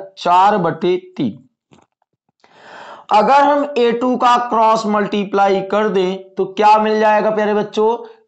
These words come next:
ए वन equal to हो जाएगा चार बटे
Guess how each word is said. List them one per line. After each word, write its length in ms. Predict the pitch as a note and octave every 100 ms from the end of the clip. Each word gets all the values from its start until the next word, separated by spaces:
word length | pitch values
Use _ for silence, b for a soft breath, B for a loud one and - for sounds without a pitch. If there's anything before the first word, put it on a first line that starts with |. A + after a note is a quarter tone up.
| _
ए 200 | G#3 A3
वन 320 | A3+ B3+ C#4 C#4+ A#3+
equal 480 | G3+ - G#3+ G#3 G3+
to 200 | G#3 F#3
हो 160 | G3 G3
जाएगा 800 | G#3 G#3 F#3+ F3+ F3+ G3+ - -
चार 520 | - G3+ G#3 A3+ A#3+
बटे 480 | G3+ F#3+ F#3+ F3+ F3+